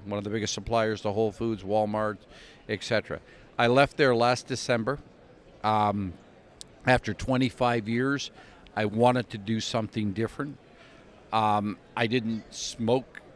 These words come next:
cannabis when I went to school. I was an athlete, and not that that had anything to do with it, but I always studied, and I felt I had a big part in playing in the way the world eats,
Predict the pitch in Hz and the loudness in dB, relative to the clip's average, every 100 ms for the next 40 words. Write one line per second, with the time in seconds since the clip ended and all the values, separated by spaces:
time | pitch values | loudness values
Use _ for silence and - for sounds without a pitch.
0 | - 120 120 120 131 117 - - 80 117 | -6 -2 0 0 -2 -2 -4 -6 -4 -2
1 | 120 117 - 104 113 110 120 113 - - | 0 -2 -2 0 0 0 -4 -4 -6 -2
2 | 120 123 127 127 104 104 98 92 98 107 | 0 2 0 0 0 0 -2 -6 -2 -2
3 | 113 120 117 117 - - - - 110 117 | -2 -4 -6 -6 -10 -20 -20 -10 -6 -6
4 | 117 120 101 113 104 113 113 104 101 101 | -4 -4 -2 -2 -2 -2 -4 -6 -6 -8
5 | 98 110 135 113 104 - - - - 139 | -4 -2 0 0 -2 -6 -10 -20 -4 2
6 | 127 123 139 160 147 123 - - - - | 4 6 6 6 4 2 -2 -10 -8 -4
7 | - 156 113 90 - - - - - - | 4 4 4 -2 -8 -20 -20 -20 -20 -16
8 | - 117 113 113 - - 131 127 - 110 | -2 0 2 0 -2 2 4 2 0 0
9 | 107 113 110 107 - 104 92 127 123 104 | 0 0 -2 -4 -6 -6 0 0 0 -4
10 | - - - - 139 127 - 107 - - | -20 -20 -6 4 4 4 0 -8 -8 -4
11 | 123 120 110 113 - 110 110 113 117 120 | -2 -2 -2 -4 -4 -2 -2 0 0 0
12 | 110 107 117 107 - 120 - - - | -2 0 2 0 -2 -2 -4 -10 -16